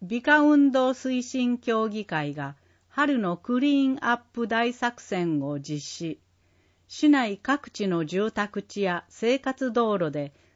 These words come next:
子どもから大人まで清掃活動に取り組んでいました。六月四日、ふれあいで地域明るく。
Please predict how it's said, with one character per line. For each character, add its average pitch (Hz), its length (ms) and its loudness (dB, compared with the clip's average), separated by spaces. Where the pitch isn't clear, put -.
子 214 180 0
ど 240 100 4
も 233 160 0
か 214 160 -2
ら 202 220 -2
大 202 80 -4
人 285 160 2
ま 240 160 2
で 185 260 -4
清 262 280 0
掃 269 380 0
活 247 300 -4
動 180 240 0
に 151 180 0
取 202 280 -4
り - 40 -10
組 233 260 0
ん 180 80 -2
で 151 160 -2
い 147 100 -2
ま 156 180 -2
し - 140 -16
た。 - 260 -14
六 226 340 0
月 262 300 2
四 226 200 2
日、 - 400 -2
ふ - 180 -2
れ 269 220 4
あ 254 100 4
い 240 140 -2
で 226 180 0
地 294 300 0
域 156 280 -2
明 160 360 0
る 185 100 0
く。 - 260 -10